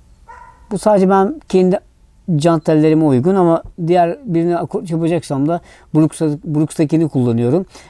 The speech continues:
Eğer yolda karşılaşırsak akort anahtarınız olursa size akortlarım ama bu benimkine sadece uygun. Evet, bunları tekrar şöyle, ee, dolduralım da sonra toplanmıyor biliyor musunuz mu?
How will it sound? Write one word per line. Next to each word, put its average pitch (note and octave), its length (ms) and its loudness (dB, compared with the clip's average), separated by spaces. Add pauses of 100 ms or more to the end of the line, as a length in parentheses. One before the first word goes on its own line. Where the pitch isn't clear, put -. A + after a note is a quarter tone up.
Eğer D#3+ 160 2
yolda E3 280 2
karşılaşırsak E3+ 720 -4
akort D#3+ 300 -6
anahtarınız E3+ 340 0
olursa G3 260 0
size F#3 160 -2
akortlarım D3 460 -2
ama D#3+ 160 0
bu D3+ 240 -2
benimkine C#3 400 -2
sadece A2+ 300 -4
uygun. B2 360 -2 (680)
Evet, G3+ 240 0
bunları G3 260 2
tekrar G3 340 0
şöyle, F#3 540 0
ee, D#3+ 920 0 (1300)
dolduralım C3+ 460 0
da B2 180 2 (1400)
sonra D3+ 160 2
toplanmıyor C#3 580 -2
biliyor F3+ 200 -2
musunuz A#2 220 -2
mu? A2+ 100 -6